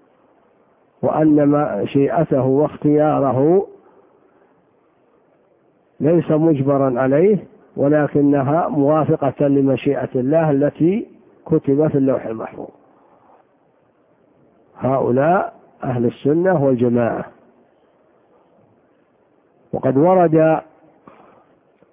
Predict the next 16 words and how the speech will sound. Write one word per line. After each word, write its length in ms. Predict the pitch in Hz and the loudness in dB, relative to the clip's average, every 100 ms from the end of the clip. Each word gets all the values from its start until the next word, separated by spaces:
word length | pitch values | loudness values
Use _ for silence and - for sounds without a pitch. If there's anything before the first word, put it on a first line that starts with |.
| _ _ _ - | _ _ _ -2
إذا 680 | 135 135 143 135 127 123 - | 0 2 2 0 -2 -4 -2
ذكر 440 | 160 170 156 151 | 0 2 0 0
القدر 540 | 135 175 175 156 147 | 0 -2 0 0 0
فأمسكوا، 1000 | 131 147 135 127 - 147 139 131 123 113 - - _ _ _ _ - | 0 -2 -2 -4 -2 -2 0 0 2 -2 -6 -16 _ _ _ _ 0
يعني 640 | 147 156 139 151 180 - - - - | 2 2 2 2 2 -2 -10 -18 -4
لا 240 | 135 165 | 0 2
ينبغي 640 | 160 170 151 147 139 135 | 2 2 2 0 2 2
لنا 440 | 147 160 156 170 165 | 2 2 2 0 2
أن 140 | 147 | 2
نخوض 540 | 139 98 147 156 117 98 - _ - - | 0 0 0 2 0 -4 -18 _ -12 -2
في 120 | 135 | 0
مسألة 380 | 151 143 139 135 | 0 0 -2 -2
القدر 600 | 131 123 156 156 175 175 - _ 139 | -2 -2 0 2 0 0 -6 _ -2
أو 180 | 135 | 0
نتناقش 760 | 139 139 143 135 147 135 131 - | 0 0 -2 -2 0 -2 -6 -6
فيه 360 | - 139 185 | -2 2 2